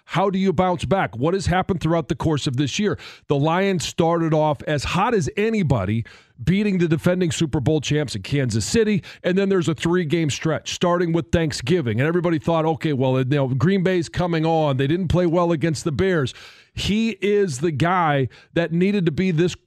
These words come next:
the quarterback of the Detroit Lions because he is able to bounce back. Short-term memory. You gotta have it in this league, and he has perfected that. Anytime in the beginning of the season when they threw an, an interception, when he threw an interception,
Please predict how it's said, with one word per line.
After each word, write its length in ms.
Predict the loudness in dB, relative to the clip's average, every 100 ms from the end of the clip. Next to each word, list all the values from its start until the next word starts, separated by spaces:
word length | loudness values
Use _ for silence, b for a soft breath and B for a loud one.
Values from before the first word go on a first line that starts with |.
| -6
the 120 | -4
quarterback 500 | 0 2 2 0 0
of 60 |
the 80 | 0
Detroit 420 | 0 0 0 2
Lions 540 | 2 2 2 2 0 -4 B B
because 500 | -6 -2 0 0 0
he 160 | -2 0
is 160 | 0 0
able 300 | 0 0 -2
to 140 | -2
bounce 360 | 2 2 2 0
back. 260 | -2 -2 -6
Short-term 540 | -6 2 2 2 0 2
memory. 300 | 2 0 -4 _ _ _
You 100 | -4
gotta 440 | -2 2 2 2 2
have 340 | 2 2 2
it 220 | 0 -2 -10 B 0
in 240 | 2 2
this 260 | 2 0 0
league, 360 | 0 2 0 -6 B -4
and 140 | -2
he 220 | 0 0
has 180 | 0 0
perfected 800 | -2 -2 -2 -2 -2 0 0 2
that. 260 | 0 -2 -8 B B -2
Anytime 460 | -2 0 0 0
in 80 | 0
the 60 | 0
beginning 360 | 0 0 0
of 80 | 0
the 80 | -2
season 380 | -2 -2 -2 0
when 180 | 0
they 140 | 0 -2
threw 320 | 0 0 0
an, 240 | 0 -2 -2
an 240 | 0 0
interception, 540 | 2 2 2 -2 -2
when 140 | -2 0
he 100 | -2
threw 160 | 0 0
an 80 |
interception, 540 | 0 0 -2 -4 -4